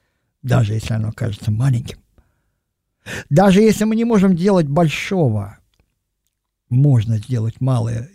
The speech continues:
И слова Христа о том, что если мы кому-то дадим кусок хлеба или чашку воды ради Него, звучат в этом смысле очень твердо. Мы можем сделать что-то,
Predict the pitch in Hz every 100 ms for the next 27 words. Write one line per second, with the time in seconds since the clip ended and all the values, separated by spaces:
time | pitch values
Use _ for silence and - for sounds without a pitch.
0 | _ - 135 170 240 - 196 - 214 208
1 | 202 247 160 165 170 170 165 156 175 202
2 | 190 131 147 160 180 117 - - 151 139
3 | 147 175 123 123 120 117 - 147 - 123
4 | 127 135 160 131 - _ _ _ _ _
5 | _ 117 127 156 120 117 120 123 127 208
6 | 135 98 - _ _ _ _ _ _ _
7 | - 104 131 139 - 156 143 139 135 -
8 | 170 170 - 131 113 - - - - 160
9 | - 139 - 131 196 190 160 120 - _
10 | _ _ _ _ _ _ _ _ _ _
11 | _ _ _ _ _ _ _ _ _ _
12 | - 151 214 214 196 131 117 120 226 165
13 | - - - - 196 269 - 214 -